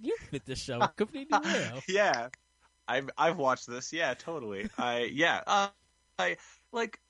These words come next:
Speaker 2: <sighs> it's one step forward, but two steps back.
Speaker 1: Yes.
Speaker 2: And I, while I definitely think, like, um, I have a lot of issues with it,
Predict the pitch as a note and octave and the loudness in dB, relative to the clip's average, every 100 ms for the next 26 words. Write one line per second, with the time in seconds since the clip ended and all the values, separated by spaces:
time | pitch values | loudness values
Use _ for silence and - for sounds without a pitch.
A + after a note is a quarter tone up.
0 | - - - - - - - _ _ _ | -16 -14 -12 -14 -16 -20 -20 _ _ _
1 | _ - - F#3+ - F#3 A3 - G#3+ - | _ -16 -2 -2 -2 -2 -2 0 -2 -2
2 | - D#3 D3 C3 A2 - C3+ - B2 - | -2 2 2 0 -6 -4 -6 0 0 -2
3 | - D2+ D#2+ - E3+ G3 A#2 A#2 A#2+ A#2 | -8 -6 -6 -8 2 4 6 4 -2 -10
4 | _ _ _ _ _ _ _ - D3 D#3+ | _ _ _ _ _ _ _ 2 4 4
5 | - _ _ _ _ D#3 E3 F#3 F#3+ F3+ | -2 _ _ _ _ -2 4 6 4 2
6 | - D#3 D3 E3+ E3+ G#3 F#3 F3+ - C3+ | 0 0 2 0 0 -8 -6 -8 -6 -6
7 | C3+ - B2+ A#2 - - _ _ _ _ | -6 -6 -4 -4 -6 -20 _ _ _ _
8 | - A#2+ A2 A2 G#2 G2 F#2 F2+ - A2+ | -8 -8 -2 2 4 2 -2 -8 -2 0
9 | C#3 C3+ A2 G2+ G#2 C3+ D3 F3 G3+ | 2 2 2 0 -6 -8 -8 -6 -6